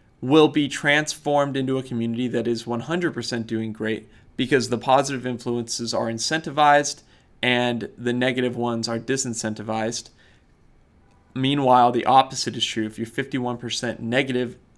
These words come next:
and fif-, uh, forty-nine percent positive, the negative things will slowly take over, because the pos-, the people who,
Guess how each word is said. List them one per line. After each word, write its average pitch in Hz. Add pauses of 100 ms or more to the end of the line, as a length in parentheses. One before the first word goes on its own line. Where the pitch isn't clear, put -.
(220)
and 113
fif-, 131 (100)
uh, 117
forty-nine 120
percent 110
positive, 131 (460)
the 117
negative 131
things 120
will 117 (180)
slowly 123
take 113
over, 117
because 107
the 104
pos-, 123
the 113
people -
who, 120